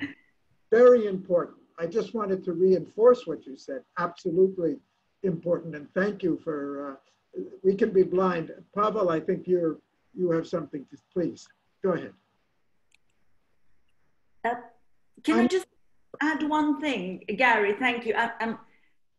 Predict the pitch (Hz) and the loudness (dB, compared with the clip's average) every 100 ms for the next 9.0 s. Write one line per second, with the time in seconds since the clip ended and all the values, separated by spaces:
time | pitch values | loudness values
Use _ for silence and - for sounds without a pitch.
0 | _ - 240 233 233 226 208 269 277 277 | _ -2 -2 -2 -4 -6 -2 2 2 0
1 | 285 262 240 214 - - 233 - 220 269 | -4 -2 -4 -4 -4 -4 -4 -4 -2 0
2 | 285 302 349 349 339 262 233 - - - | 4 4 2 0 -2 -2 -2 -4 -12 -2
3 | 277 269 233 165 139 - 220 226 220 220 | 0 0 -4 -4 -6 -6 -4 -2 0 0
4 | 202 226 220 220 208 208 202 196 185 _ | 0 -2 -2 -2 -2 -4 -6 -10 -14 _
5 | _ _ _ - _ _ 220 226 226 220 | _ _ _ -20 _ _ -6 -2 -2 -2
6 | 208 202 - 220 220 135 180 - - 247 | -2 -2 -4 -2 0 0 -4 -10 -6 -2
7 | 240 233 - - - _ 247 254 359 381 | -2 -2 -8 -20 -20 _ -6 0 2 2
8 | 381 330 - 254 226 247 254 233 226 | -2 -6 -4 -2 -2 2 4 4 2